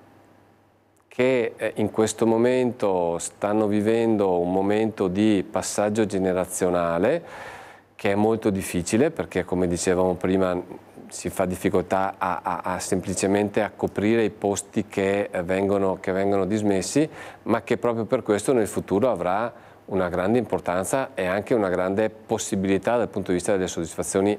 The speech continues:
economiche e professionali. Quindi sicuramente il mondo dell'artigianato è il mondo che nel futuro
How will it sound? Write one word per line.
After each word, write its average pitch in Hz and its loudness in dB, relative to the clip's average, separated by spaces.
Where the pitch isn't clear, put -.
economiche 95 0
e 98 0
professionali. 78 -10
Quindi 90 2
sicuramente 120 2
il 123 4
mondo 113 2
dell'artigianato 98 0
è 107 -2
il 101 0
mondo 98 0
che 95 0
nel 95 0
futuro 104 0